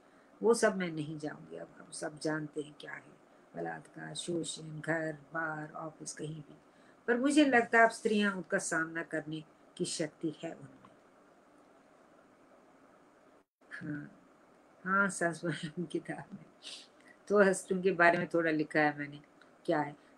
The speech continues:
मगर उनमें भी मेरे संस्मरणों में जो स्त्रियां हैं, पुरानी स्त्रियां भी हैं, पर, पर मेरी माँ भी बहुत पुरानी ही थी, तो बहुत जल्दी गुजर गई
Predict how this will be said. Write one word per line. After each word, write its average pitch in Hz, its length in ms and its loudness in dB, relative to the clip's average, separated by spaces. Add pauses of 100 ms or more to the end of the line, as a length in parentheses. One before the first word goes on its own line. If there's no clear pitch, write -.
मगर 247 160 6
उनमें 254 360 4
भी 277 80 2
मेरे 233 280 4
संस्मरणों 214 580 -2
में 220 200 -2
जो 208 260 4
स्त्रियां 202 380 -4
हैं, 185 200 -4
पुरानी 185 340 2
स्त्रियां 202 300 -6
भी 226 140 -14
हैं, 185 180 -12 (480)
पर, 196 80 2
पर 208 260 -6
मेरी 202 260 2
माँ 190 260 4
भी 208 100 6
बहुत 185 240 2
पुरानी 175 340 2
ही 185 100 0 (120)
थी, 165 100 -4 (480)
तो 185 240 0 (220)
बहुत 185 240 -4
जल्दी 175 300 4
गुजर 165 280 2
गई 156 260 -6